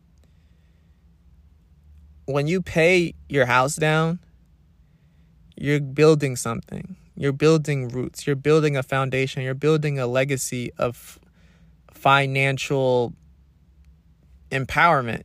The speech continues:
You know, you're building that financial security. That's what financial security is. And, like, I'm gonna do a part two or part three or part five. I, I don't know. It's a long section. Like, we really just scratched the surface today.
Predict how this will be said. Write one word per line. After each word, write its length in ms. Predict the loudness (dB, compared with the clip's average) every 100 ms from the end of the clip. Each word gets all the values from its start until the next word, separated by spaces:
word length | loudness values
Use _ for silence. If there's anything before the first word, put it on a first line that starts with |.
| -6
You 160 | -4
know, 240 | -2 0 0
you're 260 | 0 -2
building 540 | -2 0 0 0 -2 0
that 160 | -2
financial 480 | 0 0 0 -2 -4
security. 680 | -6 -4 0 2 2 0 -6 -16 -20 _ _ _ _ -8
That's 360 | 2 4 4
what 180 | 2 0
financial 420 | 0 0 0 -2
security 500 | -6 -6 -2 -2 0
is. 160 | -2 -2
And, 100 | -4
like, 140 | -6 -4
I'm 160 | -2
gonna 200 | 0 2
do 120 | 4
a 60 | 4
part 260 | 6 2 2
two 340 | -4 -2 0
or 140 | 0
part 300 | 0 2 2 0
three 240 | -4 -2
or 320 | 0 -2 -4 -10 -8
part 200 | 0 0
five. 420 | 2 2 4 2
I, 140 | -2 -6 -12 -20 _ _ -4
I 200 | 0 4
don't 140 | 2
know. 100 | 2
It's 100 | 0
a 60 | 2
long 320 | 4 4 2
section. 480 | 2 2 2 -6 -10
Like, 140 | -8
we 100 | -6
really 280 | -4 -2 -2
just 220 | -2 -4
scratched 280 | -4 -4 -4
the 60 | -6
surface 320 | -8 -8 -8
today. 500 | -8 -2 2 2 -2